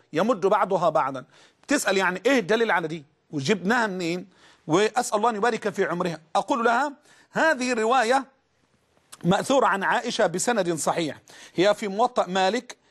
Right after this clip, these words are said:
برواية أبي مصعب الزهري اثنين ربعمية اثنين وعشرين بسند صحيح.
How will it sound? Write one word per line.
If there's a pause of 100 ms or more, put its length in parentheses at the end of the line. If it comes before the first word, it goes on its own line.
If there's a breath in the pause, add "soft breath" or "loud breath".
(120)
برواية
أبي
مصعب
الزهري (360 soft breath)
اثنين (100)
ربعمية
اثنين
وعشرين (240 loud breath)
بسند
صحيح.